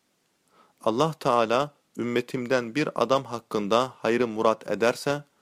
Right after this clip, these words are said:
ashabımın sevgisini kalbine atar, sokar diye hadisi şerifte buyrulduğu üzere, a. Kimisi buraya, kimisi oraya çekiştirdikleri bir zamanda ehli kitabın, kitaplarının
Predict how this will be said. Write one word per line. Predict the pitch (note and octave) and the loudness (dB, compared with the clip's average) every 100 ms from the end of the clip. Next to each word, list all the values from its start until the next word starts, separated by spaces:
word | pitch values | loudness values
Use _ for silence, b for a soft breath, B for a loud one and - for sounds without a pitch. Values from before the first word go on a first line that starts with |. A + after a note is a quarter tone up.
| b b b | b b b
ashabımın | A2 A2+ - A#2+ A#2+ C3 B2+ | -2 -2 0 0 2 0 -2
sevgisini | G#2+ - A2 G#2+ A2+ B2 C3+ C3 | -4 -4 -4 -4 -6 -4 -6 -4
kalbine | - A2 A2+ A#2 | 0 0 0 -2
atar, | - G#2+ - C3 - b b - | 0 -2 2 0 0 b b -8
sokar | - A2 A#2+ F#2+ - _ _ _ G#2+ | -2 2 4 4 0 _ _ _ -4
diye | B2+ C3 | 0 2
hadisi | A#2 A#2 A#2+ B2 E3 | 2 0 0 -2 -4
şerifte | - B2 A#2 A2 G#2 | -2 -2 0 0 0
buyrulduğu | A2 A2+ A#2+ A2+ C3 B2 | 0 0 0 0 -2 -2
üzere, | G#2+ G2+ G2 C3 C3+ _ _ _ _ _ - | -2 2 2 0 -4 _ _ _ _ _ 2
a. | A2 F2+ F2 _ _ _ _ - | 4 4 0 _ _ _ _ -12
Kimisi | - D#3 C#3 D#3+ C#3 | -4 -2 -2 -4 -2
buraya, | C3+ A#2+ A2 C#3 - | 2 2 2 -2 -4
kimisi | C#3 C3 - | -6 -6 -6
oraya | C#3+ C#3 C#3 B2 A#2 | -4 0 2 0 0
çekiştirdikleri | C#3 - B2 - A2+ A2+ A2+ B2+ B2 A#2 | -4 -6 -8 -4 -2 -2 -2 0 0 0
bir | C3+ B2 | -4 0
zamanda | A2 G#2+ G2+ G#2 - | 0 0 0 -2 -2
ehli | G#2+ A#2+ | -6 -6
kitabın, | - - G#2 A#2 D#3 b b b b | -10 -2 0 0 -4 b b b b
kitaplarının | - - A#2 A#2+ A#2+ B2+ C3+ D3+ | -8 0 0 2 2 2 0 -4